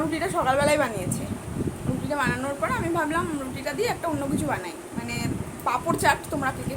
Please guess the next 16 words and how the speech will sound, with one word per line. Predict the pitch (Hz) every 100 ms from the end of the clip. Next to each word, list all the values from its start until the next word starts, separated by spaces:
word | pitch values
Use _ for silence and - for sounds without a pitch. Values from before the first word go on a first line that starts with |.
| -
খেয়েছো | 254 262
আমি | 254 233
জানি | 214 226
না, | 311
পাঁপড় | 247 262
চাট | 294 285
খেতে | 311 254
খুব | 277 269
ভালো | 233 190
লাগে। | 147 - - - - - - - - - - -
তো | 269 247
অনেকে, | 277 311 - 339 - 285
অনেকের | 302 302 415 320
রেসিপিটাও | 269 - 277 330 339 311
আমি | 302 -
দেখেছি, | - 240